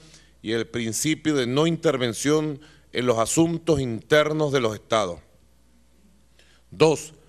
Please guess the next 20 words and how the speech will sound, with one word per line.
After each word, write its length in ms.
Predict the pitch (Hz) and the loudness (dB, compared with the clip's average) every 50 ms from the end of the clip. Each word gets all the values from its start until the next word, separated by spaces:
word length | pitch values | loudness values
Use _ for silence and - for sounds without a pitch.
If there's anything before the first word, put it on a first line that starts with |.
| _ _ _ _ _ | _ _ _ _ _
nuestro 420 | - 117 143 147 147 - 147 139 135 | -4 0 0 0 0 0 -2 -2 0
compromiso 720 | - 143 139 135 - 131 127 135 156 190 190 - 208 165 | 0 -2 0 0 0 -2 0 2 0 0 2 0 0 0
con 160 | 175 180 160 | 2 0 0
la 60 | 156 | 0
aplicación 560 | 147 - 135 139 - 131 123 - 151 160 170 | -2 -2 -4 -2 -2 -2 -2 0 0 0 2
del 160 | 175 180 160 131 | 0 -2 0 0
derecho 340 | 143 139 147 165 160 - | 0 2 2 0 0 -2
internacional, 800 | 175 165 160 160 139 131 127 117 101 104 104 110 107 101 90 82 - - _ - - - - - - - _ - _ _ _ - | -2 0 0 0 0 0 -2 -2 -2 -2 0 0 0 0 -2 -4 -10 -18 _ -20 -20 -20 -20 -20 -20 -20 _ -20 _ _ _ 0
la 160 | 110 131 131 | 2 2 2
resolución 640 | 131 131 123 - 135 131 127 - - 151 160 160 156 | 2 -2 0 0 0 0 0 0 0 0 0 -2 0
pacífica 600 | - 160 156 - - 160 160 - 165 156 175 156 | 0 0 0 2 0 -2 -2 -2 -2 0 2 2
de 60 | 147 | 2
los 140 | 135 127 - | 0 -2 -2
conflictos 880 | - 127 117 107 - - 156 180 - - - - 185 170 - - - - - - - _ _ _ _ | -2 -2 -2 -2 -2 0 0 0 0 -2 -4 -4 -4 -4 -4 -8 -16 -20 -20 -20 -20 _ _ _ _
y 100 | 117 120 | -6 -4
los 160 | 123 127 - | -4 -4 -4
principios 640 | - - 127 123 117 - - 151 156 147 160 160 147 | -4 -6 -6 -4 -4 -2 -2 -2 -2 0 0 0 2
de 80 | 147 135 | 2 0
no 120 | 139 156 | 0 0
intervención, 1000 | 170 170 165 165 156 143 139 131 120 - - 143 147 147 147 147 147 151 147 139 | 0 0 0 0 0 0 0 -2 -2 -4 0 2 2 2 2 0 -2 -4 -8 -10